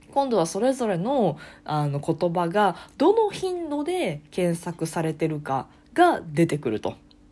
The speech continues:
で、さらにその検索頻度を見て、で、ちょうどいい、なんかも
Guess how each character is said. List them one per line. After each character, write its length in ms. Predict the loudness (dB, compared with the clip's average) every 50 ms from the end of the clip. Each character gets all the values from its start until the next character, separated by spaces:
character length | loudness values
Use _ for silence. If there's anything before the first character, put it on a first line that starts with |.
| -20 -20 _ _ -20 _ 4
で、 200 | 6 6 6 6 2 -8 -12 -12 -10 -6
さ 180 | 0 2 4 4
ら 140 | 6 4 4
に 120 | 2 2
そ 160 | 2 2 2
の 120 | 2 0 0
検 300 | -2 -4 -4 -4 -4 -4
索 280 | -6 -4 -2 -4 -4
頻 400 | -2 -2 -4 -4 -2 -4 -4 0
度 240 | 2 4 4 6 4
を 60 | 4
見 240 | 4 2 0 0 -2
て、 500 | -4 -2 2 2 4 6 4 4 2 0 -6 -18 _ _ _ _ _ _ _ -20 _ _ -20 _ _ _ _ -2
で、 140 | 0 0 0
ち 140 | 2 2 2
ょ 100 | 2 2
う 20 |
ど 100 | 2 2
い 100 | 0 0
い、 40 | 0
な 80 | 0
ん 40 | 2
か 100 | 2 4
も 300 | 4 6 6 4 4 2